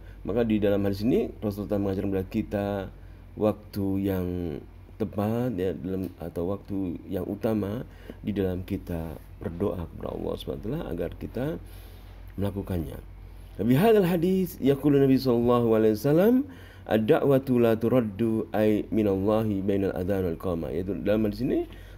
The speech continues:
Rasulullah bersabda bahwasanya doa itu tidak akan ditolak antara adzan dan iqamah.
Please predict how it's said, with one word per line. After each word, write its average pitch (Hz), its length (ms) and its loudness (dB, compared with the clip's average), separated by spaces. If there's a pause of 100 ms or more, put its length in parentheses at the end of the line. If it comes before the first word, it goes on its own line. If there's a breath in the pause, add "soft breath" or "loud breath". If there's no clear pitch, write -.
(100)
Rasulullah 107 320 2
bersabda 98 420 0 (140)
bahwasanya 92 560 0
doa 90 240 2
itu 92 240 -4
tidak 78 160 0
akan 87 160 -4
ditolak 110 560 -2 (160)
antara 82 400 -4
adzan 101 240 -2
dan 117 180 -2 (720 loud breath)
iqamah. 87 640 -2